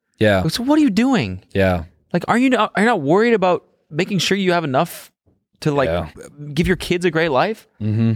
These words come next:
Speaker 2: No, you're more worried about your ego and about how someone else is potentially getting a little bit more than enough revenue off your makeup business or whatever.
Speaker 1: Yeah.
Speaker 2: How do you not see that you're about,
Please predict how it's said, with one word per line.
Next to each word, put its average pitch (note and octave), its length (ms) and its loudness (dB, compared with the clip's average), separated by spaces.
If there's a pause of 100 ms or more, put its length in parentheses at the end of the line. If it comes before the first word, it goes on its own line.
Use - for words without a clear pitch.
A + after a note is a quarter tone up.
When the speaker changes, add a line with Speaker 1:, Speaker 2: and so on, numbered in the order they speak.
(140)
Speaker 2:
No, A3 100 2
you're D3 140 2
more F3 220 2
worried D#3 240 2
about B2 120 2
your A2 220 0 (140)
ego B2 580 -2
and A2 120 -8
about A2 220 0
how A2+ 340 -2
someone C3 380 -2
else C3 300 -2
is G#2+ 280 -8 (480)
potentially B2+ 340 -4
getting A2+ 340 -4 (460)
a A#2+ 80 -2
little C3 160 0
bit A#2+ 120 0
more B2 380 2
than G#2+ 420 -4 (180)
enough A2+ 380 -2
revenue A2 480 0
off F#2+ 220 -4
your G#2+ 220 0
makeup G2+ 360 -4
business E2 380 -12
or F#2 60 -8
whatever. F2 340 -10 (160)
Speaker 1:
Yeah. F#2 280 0
Speaker 2:
How F3+ 80 -2
do G#3 60 0
you G3+ 40 0
not F#3+ 140 0
see F3+ 140 0
that C#3+ 80 -2
you're A#2+ 100 2
about, A#2 200 0